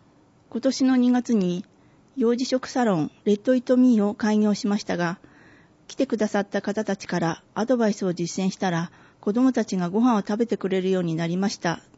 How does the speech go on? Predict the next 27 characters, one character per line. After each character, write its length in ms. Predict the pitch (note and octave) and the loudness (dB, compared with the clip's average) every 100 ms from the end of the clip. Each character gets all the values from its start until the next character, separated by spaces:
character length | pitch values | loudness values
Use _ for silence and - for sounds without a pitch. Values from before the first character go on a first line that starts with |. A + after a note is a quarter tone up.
| _ - | _ -4
と 80 | |
言 100 | G3 | 0
わ 120 | F#3+ F#3 | 0 0
れ 100 | F3+ | -2
る 80 | |
と、 260 | F3 F3 F#3+ - - - - _ | -2 -2 -2 -6 -20 -20 -20 _
創 220 | - A3 A3+ | -6 2 4
業 120 | A#3 | 4
し 80 | - | 0
て 140 | G#3 | -2
よ 100 | G#3+ | -2
か 120 | G#3+ | 0
っ 60 | F#3+ | -2
た 200 | - F3 - - | -2 -6 -8 -2
と 180 | C#4+ - | -2 0
思 200 | G3 F#3 | -2 0
い 60 | F3 | 0
ま 100 | F3+ | -2
す 140 | - | -4
ね。 220 | D#3+ G3 - _ _ _ _ _ _ _ _ _ _ _ _ _ - - - - _ - | -4 -4 -10 _ _ _ _ _ _ _ _ _ _ _ _ _ -20 -20 -20 -20 _ -4
人 200 | B3+ D4 | 4 4
生 220 | - G#3+ | 4 0
は 120 | F3+ | 0
一 160 | F3 F#3+ | -4 -2
度 120 | F#3 | -2
き 140 | - | 0
り、 220 | E3 D#3+ | -2 -4